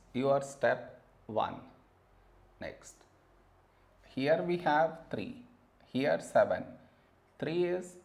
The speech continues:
smaller than seven, so we should take two numbers thirty-five. When do we get thirty-five in seven table? Seven fives, thirty-five. Now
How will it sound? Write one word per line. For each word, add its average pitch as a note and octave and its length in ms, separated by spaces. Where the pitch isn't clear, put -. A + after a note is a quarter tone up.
smaller C#3+ 580
than E3 240
seven, A2 480
so D3 140
we D3+ 120
should D#3+ 260
take D#3+ 300
two D#3+ 140
numbers D#3+ 440
thirty-five. - 600
When B2+ 320
do F3+ 80
we G3 140
get F#3+ 320
thirty-five E3+ 560
in F3 160
seven C#3+ 420
table? G2 380
Seven - 500
fives, C#3+ 360
thirty-five. A#2+ 640
Now C3+ 440